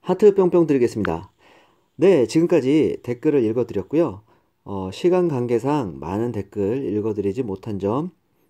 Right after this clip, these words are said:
어, 죄송하게 생각합니다. 어, 이제 오늘 토요일 밤이고 내일 일요일인데, 자, 잘 주무시고요. 이제 내일 또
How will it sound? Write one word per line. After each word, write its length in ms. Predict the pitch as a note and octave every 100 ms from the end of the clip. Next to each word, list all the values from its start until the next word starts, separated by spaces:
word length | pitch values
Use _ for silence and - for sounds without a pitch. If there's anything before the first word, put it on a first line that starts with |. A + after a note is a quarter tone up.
| _
어, 160 | D#2+ D2+
죄송하게 480 | - G#2+ A#2+ A2 C#3
생각합니다. 680 | D3 D3+ D3 C3+ B2 F2+ - _ _ _ _ _ _ _ _
어, 1400 | A#2+ C#3+ C#3+ C#3 C#3 C3+ C3 B2+ B2 A#2 A2+ G#2+ G2 F#2+ G2
이제 380 | B2 D#3+ D#3 D3
오늘 340 | B2+ D#3+ D3+
토요일 280 | - F3+ E3
밤이고 360 | B2 A2+ B2 A#2+
내일 300 | G#2+ A#2 G#2+
일요일인데, 720 | C#3+ C#3 G#2+ G#2 C#3 F#2 F2 _ _ _ _ _ - - - - _ _ _ _
자, 440 | - E2 D2+ D2 D2+
잘 360 | - F2 F#2 A2
주무시고요. 540 | A#2+ C3+ C#3 A#2+ F#2+
이제 140 | G2
내일 380 | E2+ E2+ F#2+ A2
또 360 | G2 D#2+ A2+